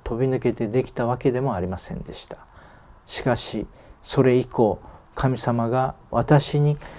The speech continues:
御言葉を悟るのにどれほど多くの恵みを施し与えてくださっ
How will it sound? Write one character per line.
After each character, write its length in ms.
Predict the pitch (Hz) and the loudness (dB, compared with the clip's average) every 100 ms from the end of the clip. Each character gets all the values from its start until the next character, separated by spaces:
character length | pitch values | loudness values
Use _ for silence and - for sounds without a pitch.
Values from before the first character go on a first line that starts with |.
| - - | -18 -6
御 80 | 123 | -4
言 320 | - 135 139 | 0 -2 0
葉 140 | 135 131 | 0 0
を 60 | |
悟 380 | 120 - 120 151 | 0 -2 2 2
る 100 | 131 | 2
の 100 | 110 | -2
に 180 | 101 - | -4 -6
ど 180 | 113 147 | 8 10
れ 100 | 160 | 10
ほ 140 | 131 | 8
ど 160 | 123 120 | 4 4
多 340 | - - 139 | 6 6 6
く 160 | 123 127 | 4 0
の 240 | 131 143 143 - - - - - - - | -2 -2 -4 -14 -16 -16 -20 -20 -20 -2
恵 140 | 120 110 127 | 0 2 2
み 220 | 123 127 | 2 2
を 220 | 143 160 - - - | 2 2 -4 -20 -18
施 420 | - 120 120 123 | -6 -2 -2 -2
し 260 | 113 - - | -4 -6 -8
与 320 | - 117 123 117 | -4 0 2 4
え 40 | |
て 120 | 123 | 2
く 100 | 117 | 2
だ 140 | 120 113 | 2 0
さ 160 | |
っ 60 | 123 | -2